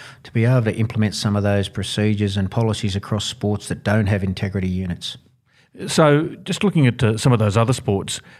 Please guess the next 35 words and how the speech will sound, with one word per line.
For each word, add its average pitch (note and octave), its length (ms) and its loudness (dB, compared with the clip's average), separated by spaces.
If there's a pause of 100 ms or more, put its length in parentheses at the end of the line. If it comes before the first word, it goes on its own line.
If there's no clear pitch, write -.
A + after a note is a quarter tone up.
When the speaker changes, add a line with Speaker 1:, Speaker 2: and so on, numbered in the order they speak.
(220)
Speaker 2:
we're, C#3 180 0
we're C#3 100 0
talking F3 240 2
here A#2+ 120 6
about G2+ 220 2
some A#2 140 2
of G2+ 60 0
the G2+ 80 2
Olympic B2+ 340 4
sports C#3+ 420 2
in A2+ 80 2
the G#2+ 100 2
lead A#2 180 2
up A2 100 -2
to A#2+ 80 2
the G2+ 100 0
Olympic A2 320 0
Games A#2 400 2
next A#2+ 280 0
year. C3 200 4 (720)
And B2+ 100 -4
the A#2+ 40 -2
fact G3 200 -2
is C3+ 120 2
they B2 160 4
need D3 180 4
to B2+ 80 0
get A2+ 220 0
back B2+ 180 0
on A#2 120 2
their A2 120 4
feet A#2 240 0
pretty A2+ 180 2
quickly. - 540 0 (220)
Uh, C3+ 240 0